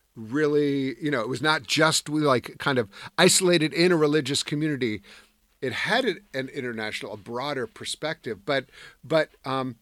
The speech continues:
but it was important to do the seminary work. Could you tell a little bit about how you bring those things together? Because it's,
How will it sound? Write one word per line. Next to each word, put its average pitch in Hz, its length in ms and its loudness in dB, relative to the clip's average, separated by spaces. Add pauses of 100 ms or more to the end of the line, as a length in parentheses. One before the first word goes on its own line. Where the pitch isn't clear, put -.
but 165 120 -2
it 175 80 -6
was 160 160 -4
important 185 560 -4
to 156 100 -2
do 139 220 0
the 131 80 -2
seminary 123 640 -2
work. 101 480 -6 (100)
Could 185 140 2
you 190 80 -6
tell 269 280 -2
a - 20 2 (120)
little 151 160 -2
bit 156 100 -2
about 135 240 0
how 151 120 -4
you 170 160 -4
bring 190 320 -4
those 185 240 -4
things 156 200 -8
together? 131 420 -4
Because 117 300 -6
it's, 127 200 -8